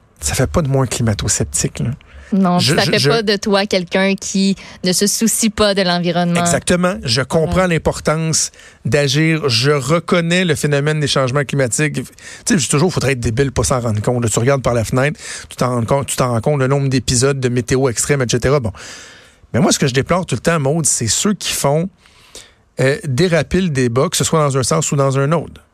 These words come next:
Speaker 1: Là, quand je te dis, je suis obligé de spécifier que je suis pas climato-sceptique,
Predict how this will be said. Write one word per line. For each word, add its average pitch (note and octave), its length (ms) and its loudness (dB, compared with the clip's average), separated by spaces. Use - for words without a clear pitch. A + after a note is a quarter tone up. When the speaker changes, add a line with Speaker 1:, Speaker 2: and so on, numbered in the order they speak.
Speaker 1:
Là, B2 60 -4
quand C#3 120 2
je A#2+ 80 0
te - 80 0
dis, A#2+ 160 2
je D3+ 100 4
suis - 60 0
obligé B2 300 2
de B2+ 160 0
spécifier - 420 0
que - 60 -2
je - 20 0
suis - 60 -4
pas D3+ 80 2
climato-sceptique, C3 800 0